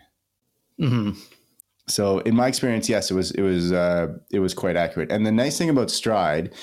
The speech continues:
Speaker 2: is, um, because of its, you know, accurate, uh, grade detection, and that's how it calculates power. That's one of the inputs it takes. Um, you know, there, there'd be areas that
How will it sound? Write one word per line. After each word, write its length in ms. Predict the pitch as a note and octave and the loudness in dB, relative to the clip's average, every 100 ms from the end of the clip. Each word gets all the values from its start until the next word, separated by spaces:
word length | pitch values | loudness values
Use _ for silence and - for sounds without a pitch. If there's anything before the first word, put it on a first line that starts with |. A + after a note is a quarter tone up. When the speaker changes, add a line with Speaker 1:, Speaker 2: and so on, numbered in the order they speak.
| - - - | -18 -16 -4
Speaker 2:
is, 340 | F#2+ F#2 F2+ | -2 0 0
um, 520 | F#2+ F#2+ F#2 F2+ D#2+ - _ _ _ _ - - | 0 2 2 0 -2 -10 _ _ _ _ -12 -2
because 240 | A#2 A2+ G#2+ | 0 2 0
of 100 | G#2 | 0
its, 280 | F#2+ - | 0 -2
you 80 | F#2 | -2
know, 180 | F2+ F2+ | -2 -2
accurate, 640 | G#2 G2 G2+ F#2+ F#2 - - | -4 -4 -2 0 0 -4 -4
uh, 360 | F2+ F2 F2 E2 - - G#2+ | -2 0 0 -2 -4 -6 -4
grade 400 | F#2 F#2+ F2+ G#2 | -2 0 0 0
detection, 520 | G#2 - G#2 - A#2+ | -4 -2 -4 0 0
and 100 | F#2 | 2
that's 160 | E2 - | 0 -2
how 120 | D#2 | -4
it 80 | D2+ | -4
calculates 460 | D2 D2+ F2 F2+ - | -6 -4 -2 -4 -2
power. 460 | G2 G2+ A2 A2+ | 0 0 0 -2
That's 300 | - E2 - | -4 -4 -4
one 100 | E2 | -4
of 80 | D#2 | -2
the 100 | D2 | -2
inputs 280 | D#2+ E2+ - | -4 -4 -6
it 80 | E2 | -4
takes. 340 | F#2 A#2 - - - - - | -2 -2 -6 -10 -20 -20 -8
Um, 460 | F#2+ F#2 F2+ F2 - | -2 0 2 0 0
you 140 | G#2 | 0
know, 120 | F#2+ F2+ | 0 2
there, 200 | G2+ F#2 | 2 2
there'd 200 | A2+ G#2 | 0 0
be 200 | G#2+ G#2 | 0 0
areas 480 | A2+ B2+ B2+ A#2 F#2+ | 2 2 2 0 0
that 540 | G2 F#2 F2 - | 2 2 0 -4